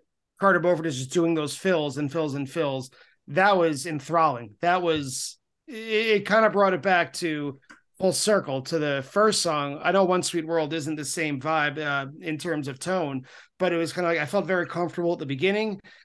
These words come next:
and at the end, it kinda reminded me of Drive In, Drive Out, where it's,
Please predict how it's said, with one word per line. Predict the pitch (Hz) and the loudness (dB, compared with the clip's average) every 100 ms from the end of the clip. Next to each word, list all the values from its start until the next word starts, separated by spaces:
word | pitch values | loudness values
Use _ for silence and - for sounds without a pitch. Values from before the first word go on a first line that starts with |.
| 175 | -6
and | 165 | -4
at | 143 | -2
the | 165 | 0
end, | 180 190 | 0 0
it | 151 | -2
kinda | 208 247 | 0 2
reminded | 240 196 190 175 | 2 2 0 -2
me | 180 | -2
of | 165 | -2
Drive | 135 185 180 | 0 2 2
In, | 165 | 0
Drive | 151 147 139 | -2 -2 0
Out, | 202 156 123 - _ _ _ | 0 0 -2 -12 _ _ _
where | 147 170 156 147 | -4 0 2 0
it's, | 151 160 143 - - | 0 -2 -2 -8 -8